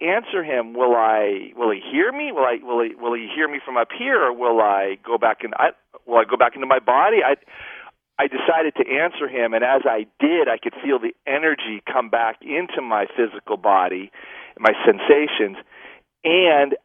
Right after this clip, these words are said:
as I opened my eyes, um, as I started to talk and then I opened my eyes, I, I fully inhabited my body. But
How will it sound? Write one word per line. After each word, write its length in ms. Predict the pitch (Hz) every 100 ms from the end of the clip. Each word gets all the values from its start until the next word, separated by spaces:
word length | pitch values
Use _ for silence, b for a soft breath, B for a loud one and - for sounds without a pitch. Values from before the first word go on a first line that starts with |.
| -
as 140 | 123
I 140 | 135 120
opened 360 | 151 151 160 131
my 180 | 117 107
eyes, 640 | 123 147 135 107 95 98 - - b b -
um, 600 | 120 110 104 101 98 104 _ -
as 100 | 131
I 100 | 120
started 240 | 160 147
to 180 | 123 -
talk 280 | 156 151 -
and 100 | 123
then 60 |
I 80 | 113
opened 240 | 120 117 120
my 160 | 110
eyes, 360 | 135 139 117 110 - B B -
I, 140 | 123 123 -
I 140 | 120 120 -
fully 280 | 151 135 117
inhabited 480 | 107 120 113 110 101
my 140 | 92
body. 360 | 110 110 107 90
But 180 | -